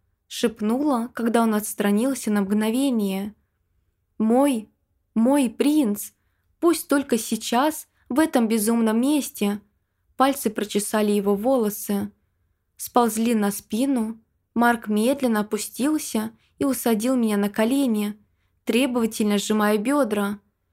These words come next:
Оторвавшись от губ, он провел по шее языком, а когда я запрокинула голову,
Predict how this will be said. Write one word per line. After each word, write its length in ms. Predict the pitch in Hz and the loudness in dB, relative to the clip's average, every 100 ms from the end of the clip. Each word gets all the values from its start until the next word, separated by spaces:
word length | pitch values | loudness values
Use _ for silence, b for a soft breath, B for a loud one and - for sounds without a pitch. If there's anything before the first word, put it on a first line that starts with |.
| _ _ | _ _
Оторвавшись 840 | - 202 262 233 220 240 - 220 - | -2 0 2 4 2 2 -2 -4 -2
от 180 | 196 | -2
губ, 380 | 190 202 285 - _ | -2 -2 -2 -4 _
он 140 | 302 294 | 0 2
провел 420 | 247 226 220 254 | 2 2 2 2
по 160 | 220 | 0
шее 420 | 202 - 214 226 208 | -2 0 2 2 0
языком, 720 | 202 226 226 269 226 202 202 _ _ _ _ - | 0 -2 0 0 2 0 -4 _ _ _ _ 0
а 100 | 262 | 0
когда 320 | - 233 233 | 2 2 2
я 180 | 240 208 | 2 2
запрокинула 760 | 208 208 202 202 247 226 202 | 0 0 -2 0 0 2 2
голову, 720 | 190 190 240 311 277 202 208 | 0 0 2 2 2 0 -4